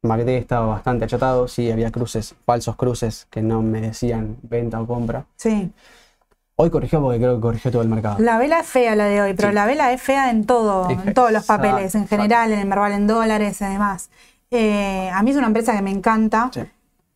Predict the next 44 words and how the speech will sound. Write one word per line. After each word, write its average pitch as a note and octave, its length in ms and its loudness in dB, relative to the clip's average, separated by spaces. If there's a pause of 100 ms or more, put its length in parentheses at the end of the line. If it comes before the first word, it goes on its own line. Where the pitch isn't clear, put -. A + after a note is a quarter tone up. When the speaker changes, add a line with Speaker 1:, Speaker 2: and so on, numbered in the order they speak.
(480)
Speaker 2:
La, G#3 380 0
la G3+ 160 0
realidad G3 260 0
es A3 80 -6
que A3+ 160 2
riesgo, G#3 680 2
elecciones G#3 840 0
y G#3 60 2
demás, A3 420 0
así G#3 160 -2
todo, A3+ 440 0 (120)
me G3 160 -6
gusta G#3+ 340 0
para, F3 520 0
para F#3+ 180 2
tener. A3+ 380 0 (480)
Justo C4 200 2
consultaban B3 760 2
si F#3 880 -2 (320)
si G3 60 0
tiene A#3+ 200 2
algo A#3 200 2
de A3 100 2
inciden-, G#3 560 -2
de G#3+ 220 2
incidencia A3 600 0
estos G#3 200 0
papeles, A3 340 0
el G3 100 0
acto G#3+ 260 -2
del G3+ 120 -2
nueve G#3+ 200 2
de G3 60 -2
julio, G3+ 520 0
que F#3 80 -4
es F3+ 60 -2
el F#3 100 -2
tema F#3+ 200 -2
del F#3+ 100 0
gasoducto G3+ 460 -2
Néstor F3+ 260 -6
Ki-, A#3 240 -4
Néstor G#3+ 360 -2
Kirchner, A3+ 460 -2